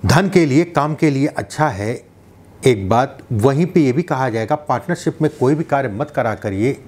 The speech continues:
उसके लिए ये खराब है। बाकी उंगलियों से संबंधित बहुत अहम जानकारी मैंने आपको दी, ये आपको किताबों में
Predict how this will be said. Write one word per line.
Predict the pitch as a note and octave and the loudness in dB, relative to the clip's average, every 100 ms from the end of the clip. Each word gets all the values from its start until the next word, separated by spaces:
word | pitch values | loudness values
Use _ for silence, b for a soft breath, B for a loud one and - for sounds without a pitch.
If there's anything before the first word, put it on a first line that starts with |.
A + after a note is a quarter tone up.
| - - | -18 -2
उसके | - - G3 | -2 2 0
लिए | E3 D#3 | 2 0
ये | C#3+ | -2
खराब | - A2+ G#2 G#2 | -6 -8 -6 -6
है। | - - - - - B B B B B B B - | -10 -18 -20 -20 -20 B B B B B B B -2
बाकी | G#2 A#2 D#3+ | 0 2 2
उंगलियों | E3 C#3 B2+ C3 E3 E3+ | 0 0 0 2 2 0
से | - D3+ | 0 -2
संबंधित | D3+ B2+ A2 G#2+ A2 D#3 D3 G#2 | -2 -4 -2 -2 -2 -2 -4 -2
बहुत | G2+ B2 F#3 - _ _ _ _ - | 0 2 0 -2 _ _ _ _ -2
अहम | D3 F#3+ | 2 2
जानकारी | D3 C3+ A#2+ A#2+ B2+ | 2 0 0 -2 -2
मैंने | B2+ A#2 | -2 -2
आपको | A2 G#2+ A#2+ | -2 -2 -4
दी, | G#2+ | 0
ये | D#3+ E3 | 2 2
आपको | D3 B2+ - | 2 -2 -8
किताबों | D3 - A2+ G#2+ A2 | -8 -2 -2 -2 -4
में | A#2 D#3 C#3 | -2 -4 -4